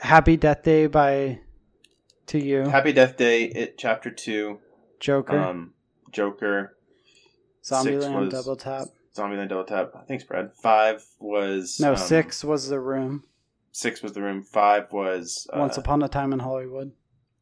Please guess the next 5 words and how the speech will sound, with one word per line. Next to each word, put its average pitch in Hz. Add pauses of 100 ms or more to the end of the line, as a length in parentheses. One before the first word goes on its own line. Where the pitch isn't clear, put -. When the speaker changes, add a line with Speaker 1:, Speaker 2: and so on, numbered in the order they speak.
(120)
Speaker 2:
And 98
then 90
four 101
was 87
Speaker 1:
Us. -